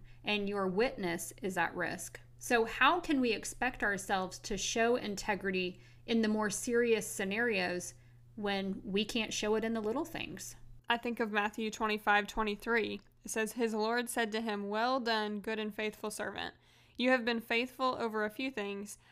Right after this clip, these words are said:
Speaker 2: I will make you ruler over many things.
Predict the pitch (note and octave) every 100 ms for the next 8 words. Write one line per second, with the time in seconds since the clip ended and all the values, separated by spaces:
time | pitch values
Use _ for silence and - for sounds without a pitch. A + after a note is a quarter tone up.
0 | - A#3 A#3+ A#3+ A#3 A#3 G#3+ A3 B3+ C4
1 | B3+ A#3+ A3+ G#3 G3+ G3+ G3+ F#3 G3 G#3+
2 | G3+ -